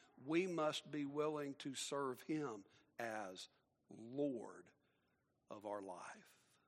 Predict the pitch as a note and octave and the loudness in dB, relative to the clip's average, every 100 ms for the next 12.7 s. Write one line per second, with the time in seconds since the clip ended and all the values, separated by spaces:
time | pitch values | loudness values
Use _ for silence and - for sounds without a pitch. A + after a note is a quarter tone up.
0 | _ _ _ _ _ _ _ _ _ _ | _ _ _ _ _ _ _ _ _ _
1 | _ _ _ _ _ - - - D#3+ F3+ | _ _ _ _ _ -20 -20 -2 4 8
2 | C3+ - D#3 E3+ F#3 E3+ D#3+ - C3 F#2 | 8 8 4 4 4 4 4 2 0 -2
3 | - - - - D#3+ D3+ E3 F3 E3 - | -8 -20 -12 4 4 8 8 8 6 2
4 | C3 A#2+ D3 C#3+ - D#3 C#3+ C3+ C#3+ C#3 | 0 4 6 6 4 -2 0 0 0 -2
5 | C3+ - C3 C3 C3+ B2 B2 - _ _ | -4 0 2 2 0 -2 -4 -8 _ _
6 | - A#2+ D3+ C3+ G#2+ G2 F#2+ A#2+ C#3+ - | -8 -4 -2 -2 -4 -10 -4 -4 -4 -10
7 | - - - - - - - - - - | -20 -20 -20 -20 -20 -18 -18 -14 -12 -12
8 | - - - F#3 F4+ E4+ F#3+ G3+ - F#3+ | -16 -18 10 12 12 12 10 8 4 6
9 | F#3 E3+ E3+ E3+ D#3+ D3+ D3 D3 C#3+ C#3 | 6 8 6 6 6 8 8 4 2 2
10 | C3+ C3+ - - - D#3+ F3 C4+ - A#1+ | 4 2 0 -4 -2 0 4 2 2 -4
11 | - - - - _ _ _ _ _ _ | -4 -2 -4 -8 _ _ _ _ _ _
12 | _ _ _ _ D#3 D#3 | _ _ _ _ 0 0